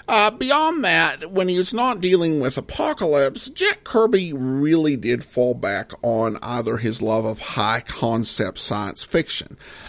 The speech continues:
like with a robot that could give you a death wish, or with, uh, kind of Pulp Fiction ideas, uh, stuff like Madame Evil Eyes. This book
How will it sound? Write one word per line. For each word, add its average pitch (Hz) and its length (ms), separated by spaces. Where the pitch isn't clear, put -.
like 117 320
with 123 160
a 120 60
robot 127 560
that 113 100
could 123 220
give 123 200
you - 200
a 107 40
death 165 480
wish, 120 460
or 277 280
with, 254 400
uh, 247 200
kind 294 260
of 247 140
Pulp - 340
Fiction 143 460
ideas, 98 720
uh, 117 160
stuff - 400
like 147 260
Madame 143 600
Evil 160 400
Eyes. 82 460
This 294 280
book 220 460